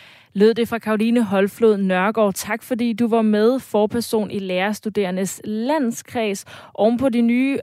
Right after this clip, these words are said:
optagelsestal for videregående uddannelser, der altså viser et generelt fald hos lærerne. Det er faldet med ni procent i de store byer og med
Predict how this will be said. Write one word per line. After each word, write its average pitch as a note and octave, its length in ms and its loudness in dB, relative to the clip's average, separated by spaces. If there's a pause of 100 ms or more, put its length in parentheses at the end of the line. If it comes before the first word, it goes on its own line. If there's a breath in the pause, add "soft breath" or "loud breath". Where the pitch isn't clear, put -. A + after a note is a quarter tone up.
(100)
optagelsestal G#3+ 920 -2
for G#3 140 -4
videregående G#3 680 2
uddannelser, A3 560 0
der E3+ 80 -2
altså F3 200 -2
viser A3+ 480 -2
et - 180 -10
generelt F#3 460 -4
fald - 500 -2
hos - 400 -2 (100)
lærerne. G3+ 600 0 (380 loud breath)
Det G3 60 2
er F#3+ 40 2
faldet G3+ 300 2
med G3+ 80 4
ni A#3 200 4
procent G3+ 380 -2
i - 40 -6
de F3 140 -6
store G#3 360 2
byer G#3 300 -2
og F3 160 -4
med E3 100 -2